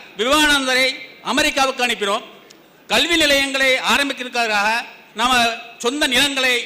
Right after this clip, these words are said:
விலைமதிப்பற்ற நிலங்களை தானமாக வழங்கினோம். சங்கம் அமைப்பதற்காக நமது பொருள், நமது மன்னர்கள்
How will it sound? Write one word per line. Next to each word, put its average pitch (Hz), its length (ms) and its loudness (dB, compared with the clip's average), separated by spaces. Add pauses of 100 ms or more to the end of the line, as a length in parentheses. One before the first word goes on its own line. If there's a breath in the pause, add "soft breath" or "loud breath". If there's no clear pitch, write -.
விலைமதிப்பற்ற 277 520 -2 (400 loud breath)
நிலங்களை 269 360 0 (120)
தானமாக 269 420 0
வழங்கினோம். 226 400 -2 (1200 soft breath)
சங்கம் 285 360 0
அமைப்பதற்காக 262 600 0 (480)
நமது 240 320 0 (380)
பொருள், 262 280 -4 (320)
நமது 262 260 -2
மன்னர்கள் 262 360 0